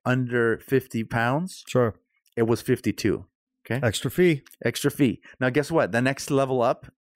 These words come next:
Speaker 1: is from fifty to seventy pounds. So I might as well have just shoved another
Speaker 2: Right.
Speaker 1: freaking twenty
Speaker 2: Right.
Speaker 1: pounds into
Speaker 2: Right.
Speaker 1: it.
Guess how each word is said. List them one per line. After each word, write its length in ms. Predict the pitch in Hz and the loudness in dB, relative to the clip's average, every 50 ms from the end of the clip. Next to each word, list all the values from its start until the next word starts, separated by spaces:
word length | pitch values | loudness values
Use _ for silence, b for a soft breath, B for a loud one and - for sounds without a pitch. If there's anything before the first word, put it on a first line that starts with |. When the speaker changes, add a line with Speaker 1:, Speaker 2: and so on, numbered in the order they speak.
| _ _ - | _ _ -2
Speaker 1:
is 120 | 127 117 - | -2 0 2
from 140 | 139 120 | 0 -2
fifty 560 | 107 - - - 160 151 - - - 151 151 143 | -2 -2 0 2 2 2 2 -2 -2 2 2 2
to 80 | 123 | 2
seventy 480 | 110 - - - 135 123 127 127 117 113 | 2 0 0 0 0 2 2 0 -2 -2
pounds. 480 | - 127 120 110 85 80 69 - - - B B B B B B | 0 0 0 0 0 -2 -4 -8 -14 -20 B B B B B B
So 180 | - - 156 | -2 0 0
I 140 | - 147 156 | 0 0 -2
might 220 | 147 151 160 190 190 | 0 0 0 0 0
as 120 | 165 151 | -2 -2
well 180 | 147 151 147 139 | 0 0 0 2
have 160 | 135 123 113 | 0 -2 -2
just 180 | 123 123 - | -2 -2 -2
shoved 360 | - - - 156 143 139 127 123 | -2 0 2 4 4 4 2 2
another 500 | 120 120 120 123 127 127 127 123 120 113 - | -2 0 2 2 2 4 4 2 2 0 2
Speaker 2:
Right. 160 | 160 151 120 | 2 2 4
Speaker 1:
freaking 240 | 135 131 - 135 120 | 2 2 0 0 -2
twenty 240 | - - 143 127 127 | 0 0 2 2 4
Speaker 2:
Right. 120 | 120 107 | 2 2
Speaker 1:
pounds 280 | 139 135 143 156 147 113 | 2 2 2 0 0 0
into 220 | 123 147 127 104 101 | 2 2 4 4 4
Speaker 2:
Right. 100 | 95 87 87 | 4 4 2
Speaker 1:
it. 80 | - | 0